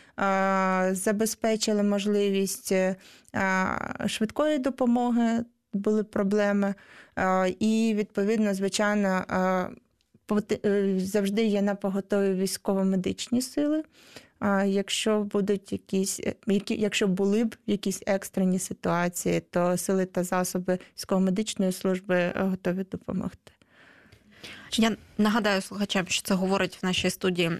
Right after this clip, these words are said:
Speaker 2: заступниця голови Комітету Верховної Ради України з питань національної безпеки, оборони та розвідки Мар'яна Безугла. На годиннику двадцять перша двадцять один.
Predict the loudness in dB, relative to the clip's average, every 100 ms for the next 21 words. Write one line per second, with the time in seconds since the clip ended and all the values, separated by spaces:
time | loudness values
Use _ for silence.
0 | -4 -2 -2 0 0 0 0 0 0 -2
1 | -2 -2 -2 -4 -2 0 0 0 0 -2
2 | 0 0 0 -2 -2 0 -2 -2 0 0
3 | 0 -2 -2 -4 -2 -2 0 0 0 -2
4 | -2 -2 -6 -2 0 2 0 0 0 2
5 | 2 4 2 2 0 0 0 0 -2 -4
6 | -2 -2 -2 -4 -2 -2 -2 -2 0 2
7 | 2